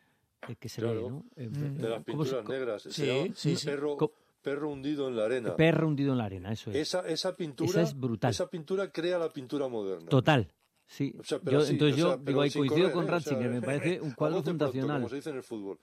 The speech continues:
Speaker 1: ¿El qué,
Speaker 2: ¿Sabe?
Speaker 1: perdón?
Speaker 2: Crea la pintura
Speaker 1: Sí,
Speaker 2: moderna.
Speaker 1: sí, sí.
Speaker 2: Ahí está, ahí está la modernidad de la pintura. La, la, la revolución de Goya es brutal, brutal. Desde el pu-, y, y las pinturas negras, que es lo último. Fijaros que las pinturas negras, eh, las tenía en su casa,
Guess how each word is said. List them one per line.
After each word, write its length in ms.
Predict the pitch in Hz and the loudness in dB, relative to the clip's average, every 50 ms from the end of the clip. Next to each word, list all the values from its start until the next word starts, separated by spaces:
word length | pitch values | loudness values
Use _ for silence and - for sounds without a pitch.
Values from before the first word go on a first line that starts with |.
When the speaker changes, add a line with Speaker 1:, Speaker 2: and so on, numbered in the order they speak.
| _ - | _ -10
Speaker 1:
¿El 100 | 131 120 | -8 -4
qué, 80 | 127 170 | -4 -2
Speaker 2:
¿Sabe? 100 | 156 156 175 | 0 0 0
Speaker 1:
perdón? 200 | 214 247 269 - _ _ _ - | 0 -2 -4 -8 _ _ _ -8
Speaker 2:
Crea 280 | - 165 196 208 202 | -6 -4 -2 -2 -2
la 100 | 190 180 | -4 -4
pintura 300 | 143 165 143 - 170 160 | -6 -8 -6 -4 -2 -2
Speaker 1:
Sí, 60 | 151 | -2
Speaker 2:
moderna. 460 | 139 127 117 110 107 92 98 98 95 101 | -2 -2 -2 -2 -2 -4 -4 -6 -6 -6
Speaker 1:
sí, 100 | - 165 | -6 -6
sí. 80 | 190 147 | -4 -2
Speaker 2:
Ahí 160 | 160 190 208 | -2 0 -2
está, 320 | 180 - - 185 175 175 - | -2 -2 -2 -2 -2 -2 -4
ahí 160 | 160 170 185 180 | -6 -4 -4 -4
está 200 | 160 - - 175 | -6 -4 -4 -2
la 80 | 170 165 | -2 -2
modernidad 520 | 156 156 151 151 139 139 139 135 139 139 | -2 -2 -2 -2 -4 -4 -4 -4 -2 -2
de 60 | 131 | -2
la 100 | 127 123 98 | -2 -4 -4
pintura. 480 | 117 113 104 - 117 107 101 104 95 _ - - - - _ _ _ _ - | -6 -12 -10 -8 -6 -6 -4 -6 -8 _ -14 -20 -20 -20 _ _ _ _ -8
La, 220 | 131 131 139 - | -6 -6 -6 -4
la, 320 | 135 131 135 135 139 - - | -4 -4 -2 -2 -2 -4 -4
la 160 | 123 131 139 | -4 -4 -2
revolución 520 | 139 139 143 151 151 151 - 208 196 185 | -2 0 0 0 -2 -4 -4 -4 -4 -2
de 80 | 175 180 | -2 -2
Goya 460 | 170 180 185 180 180 185 190 185 - _ _ _ _ _ _ _ _ _ - 175 - _ _ - - | -2 -2 -2 0 0 -2 -2 -4 -6 _ _ _ _ _ _ _ _ _ -20 -20 -20 _ _ -10 -4
es 320 | 170 170 - - - - | -4 -4 -4 -4 -10 -12
brutal, 500 | - 120 123 131 123 - 147 127 107 98 - 156 160 | -10 -6 -6 -4 0 0 0 0 -2 -4 -10 -16 -14
brutal. 400 | 151 117 123 123 - 156 139 127 | -8 -6 -4 -2 0 0 0 0
Desde 140 | 120 113 117 | -2 -2 -4
el 80 | 107 - | -6 -4
pu-, 120 | 87 151 | -6 -6
y, 240 | 123 127 147 - 131 | -4 -6 -6 -4 -4
y 60 | 127 | -2
las 140 | 131 127 - | -2 -4 -4
pinturas 360 | - 131 123 - 165 165 156 | -6 -8 -4 -2 0 0 0
negras, 320 | 156 165 170 160 156 147 | -2 -4 -4 -2 -2 -2
que 100 | - - | -2 -2
es 40 | 147 | -2
lo 80 | 143 147 | 0 -2
último. 260 | 151 143 156 147 120 - - - _ | -2 -4 -6 -8 -8 -8 -20 -20 _
Fijaros 480 | - - 101 - 117 139 175 185 - _ _ _ _ _ _ _ _ | -10 -8 -4 -2 0 0 0 -2 -4 _ _ _ _ _ _ _ _
que 100 | - 123 | -4 -2
las 140 | 113 107 101 | -2 -2 -4
pinturas 380 | - 104 95 101 131 143 135 117 | -6 -10 -6 -2 -2 -2 -2 -2
negras, 400 | 123 135 143 143 147 165 160 - _ _ _ _ _ _ _ _ _ _ - | -2 -2 -2 0 -2 -2 -4 -6 _ _ _ _ _ _ _ _ _ _ -8
eh, 340 | - 117 113 110 113 117 117 | -6 -4 -4 -4 -4 -6 -6
las 200 | 113 113 113 - | -4 -6 -6 -6
tenía 280 | - - 101 98 120 143 | -6 -8 -6 -6 -4 -4
en 80 | 156 151 | -4 -4
su 180 | - 165 127 | -4 -6 -6
casa, 400 | 104 143 170 - - 175 113 85 | -4 -4 -4 -4 -4 -6 -6 -6